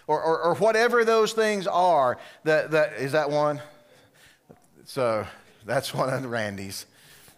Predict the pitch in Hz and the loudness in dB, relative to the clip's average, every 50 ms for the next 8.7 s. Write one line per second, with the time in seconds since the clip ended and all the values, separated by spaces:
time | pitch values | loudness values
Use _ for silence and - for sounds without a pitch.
0 | _ _ _ _ - 104 101 107 113 127 131 127 - 131 127 113 131 135 131 120 | _ _ _ _ -20 -14 -10 -8 -8 -8 -8 -8 -8 -8 -6 -4 -6 -6 -6 -6
1 | 123 120 135 131 123 120 - - 123 113 - 120 104 104 107 98 101 107 113 117 | -10 -10 -10 -10 -10 -12 -12 -14 -14 -12 -12 -14 -14 -12 -12 -10 -10 -10 -10 -12
2 | 110 110 104 - 120 113 110 110 104 107 104 110 113 113 - - - 117 107 92 | -12 -12 -12 -12 -10 -10 -10 -10 -10 -10 -10 -10 -10 -12 -12 -12 -12 -12 -12 -14
3 | - - - - - - - - - - - - - - - - - - - - | -16 -18 -20 -20 -20 -20 -20 -20 -20 -20 -20 -20 -20 -20 -20 -20 -20 -20 -20 -20
4 | - - 143 135 123 113 113 107 - - _ - - - - - - - - - | -18 -12 -10 -8 -8 -8 -10 -12 -16 -20 _ -20 -20 -20 -20 -20 -20 -20 -20 -20
5 | _ _ _ _ _ _ - - - _ _ - - - _ _ _ - _ _ | _ _ _ _ _ _ -20 -20 -20 _ _ -20 -20 -20 _ _ _ -20 _ _
6 | _ _ _ _ _ - 247 240 269 277 269 254 220 226 202 190 - - 240 220 | _ _ _ _ _ -4 0 2 4 4 4 4 2 2 0 0 -2 -2 0 2
7 | 202 190 196 196 196 208 196 202 - - 175 151 135 117 104 107 131 147 151 156 | 2 0 0 0 2 2 2 2 2 0 0 0 0 -2 -4 -4 -2 0 2 2
8 | 156 151 156 147 165 160 156 151 147 - - - - | 2 2 0 0 0 0 2 0 0 -2 -8 -16 -20